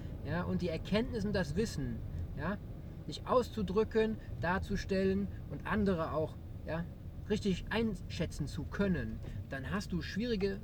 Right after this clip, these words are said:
Probleme. Ganz, ganz schwierige Zustände wirst du haben und du wirst in deiner Not, ja,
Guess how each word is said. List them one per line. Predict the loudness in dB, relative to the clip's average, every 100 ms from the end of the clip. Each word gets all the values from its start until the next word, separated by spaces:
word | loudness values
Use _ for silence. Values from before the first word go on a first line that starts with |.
| -8 -10 -6
Probleme. | -4 0 0 2 0 -2 -6 -10 -8 -6 -8 -8 -4
Ganz, | -2 0 0
ganz | 0 0
schwierige | 0 2 0
Zustände | 0 0 2 2 2 2
wirst | 0 -2
du | -4
haben | -2 0 0 0 0 -4 -4
und | -2
du | 0
wirst | 0 0
in | 0 0
deiner | 2 2 0 -2 -4 0
Not, | 6 8 8 4 -4 -6 -4
ja, | 0 0